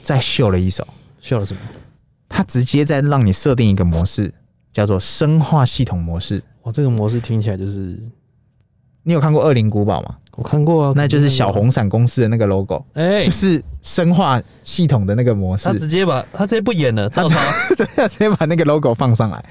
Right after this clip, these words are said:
Speaker 1: 就是我们那种化学式，就是生物，呃，就是那个，那个叫什么？
Speaker 2: 化学实验室。
Speaker 1: 或者是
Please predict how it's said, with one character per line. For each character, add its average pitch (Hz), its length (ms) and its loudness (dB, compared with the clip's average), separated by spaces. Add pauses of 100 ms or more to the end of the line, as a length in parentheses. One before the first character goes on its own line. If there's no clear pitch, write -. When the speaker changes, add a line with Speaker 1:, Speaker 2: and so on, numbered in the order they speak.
(320)
Speaker 1:
就 262 80 2
是 247 80 2
我 240 80 4
们 135 160 2
那 175 80 2
种 143 220 0 (760)
化 190 240 0
学 110 280 0
式， - 180 -8 (280)
就 143 80 -6
是 170 140 2
生 - 260 0
物， - 120 0
呃， 160 100 2
就 214 160 2
是 220 120 2
那 220 80 2
个， 156 340 2 (960)
那 190 160 0
个 160 100 2
叫 156 160 2
什 107 120 -6
么？ - 180 -10
Speaker 2:
化 147 140 0
学 110 180 0
实 107 140 -6
验 104 120 -2
室。 101 300 -6
Speaker 1:
或 202 160 0
者 147 80 2
是 165 200 0